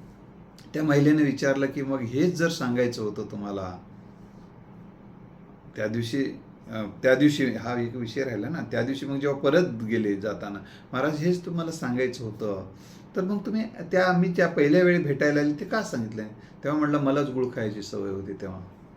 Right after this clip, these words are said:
त्यामुळं मला सांगण्याचा जो नैतिक अधिकार होता तो नाही, असं मला वाटलं आणि त्याचा प्रभाव पडत नाही असं मला वाटलं, म्हटला. आणि त्यामुळं अगोदर आपण ती गोष्ट केल्यानंतर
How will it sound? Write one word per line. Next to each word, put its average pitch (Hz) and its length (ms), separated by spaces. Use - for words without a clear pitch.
त्यामुळं 127 280
मला 127 260
सांगण्याचा 131 1080
जो 220 240
नैतिक 233 420
अधिकार 139 480
होता 101 240
तो 127 180
नाही, 98 300
असं 117 200
मला 131 180
वाटलं 113 380
आणि 131 180
त्याचा 175 300
प्रभाव 269 720
पडत 233 340
नाही 190 200
असं 156 240
मला 123 200
वाटलं, 104 360
म्हटला. 101 380
आणि 117 160
त्यामुळं 123 640
अगोदर 135 540
आपण 120 320
ती 117 140
गोष्ट 113 300
केल्यानंतर 110 720